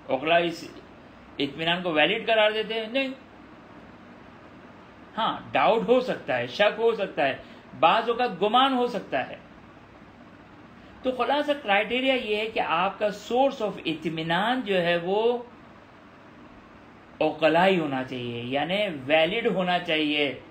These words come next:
साहिबान अक्ल आपके इत्मीनान पर हंसे ना। जैसे आप कहेंगे, "जिस दिन भी जो वो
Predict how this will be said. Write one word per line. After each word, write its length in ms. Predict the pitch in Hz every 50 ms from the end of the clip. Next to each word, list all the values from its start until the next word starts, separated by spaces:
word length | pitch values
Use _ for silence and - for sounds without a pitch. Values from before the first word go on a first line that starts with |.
| - - -
साहिबान 600 | - - 165 151 151 156 160 156 156 160 160 160
अक्ल 480 | - - - - - 185 226 220 208
आपके 440 | - - 151 165 165 160 - - 170
इत्मीनान 640 | - - 151 151 151 147 147 156 165 185 208 208 196
पर 220 | 220 214 185 - - - - - - - -
हंसे 360 | 151 165 165 - 214 233 226
ना। 360 | 214 214 208 180 143 - - - - - - - - - - - - - - - - - - - - - - - - - - - - - - - - - - - - - - - - - - - - - - - - - -
जैसे 160 | 160 170 202
आप 180 | 190 185 185 185
कहेंगे, 360 | 208 208 202 196 202 190 190 - - - - - - - - - - - - - - - - - - - - -
"जिस 240 | - - 247 262 -
दिन 180 | - 240 226
भी 160 | 202 220 220
जो 160 | 190 202 202 196
वो 340 | 196 202 202 196 190 -